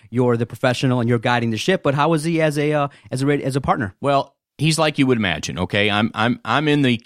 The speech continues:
Speaker 2: small, very small category of people. Uh, former Piston Isaiah Thomas is in that group too,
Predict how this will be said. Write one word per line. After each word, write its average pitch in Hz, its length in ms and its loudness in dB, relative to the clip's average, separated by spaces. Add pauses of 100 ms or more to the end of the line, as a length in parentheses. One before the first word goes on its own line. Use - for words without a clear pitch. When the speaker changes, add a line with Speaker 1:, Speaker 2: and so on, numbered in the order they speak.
(200)
Speaker 2:
small, 131 560 0
very 127 280 0
small 135 300 0
category 98 640 0
of 101 100 -2
people. 104 400 0 (140)
Uh, 98 380 2
former 107 260 -2
Piston 104 320 -4
Isaiah 104 300 -2
Thomas 101 340 -2
is 92 120 -8
in 98 100 0
that 92 220 -4
group 98 200 -4
too, 98 260 -2